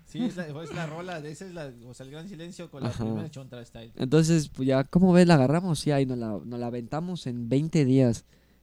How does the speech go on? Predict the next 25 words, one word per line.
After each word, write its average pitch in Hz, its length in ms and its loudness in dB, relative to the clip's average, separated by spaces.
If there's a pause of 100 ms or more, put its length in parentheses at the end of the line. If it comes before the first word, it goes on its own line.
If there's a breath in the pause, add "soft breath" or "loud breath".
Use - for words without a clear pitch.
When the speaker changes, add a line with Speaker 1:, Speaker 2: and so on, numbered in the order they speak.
(200)
Speaker 2:
y 117 420 2
logramos 120 440 6
entrar 117 300 0
al 113 100 -2
tributo. 117 480 -10 (560)
Ya 147 200 -4
después 170 340 -4
de 165 240 2
esa, 196 560 4 (580)
Adán, 147 600 -4 (580)
este, 110 760 -10 (1600)
no 139 140 -4
me 165 100 -2
acuerdo. 131 500 -6 (800)
Ah, 143 280 8 (500)
el 139 160 -2
video 143 320 0
de, 120 480 0
que 120 120 -6
salió 123 300 -6
de 143 100 -8
cómo 147 240 -4
fue, 175 360 -4
salía 120 380 0
Paul. 117 540 2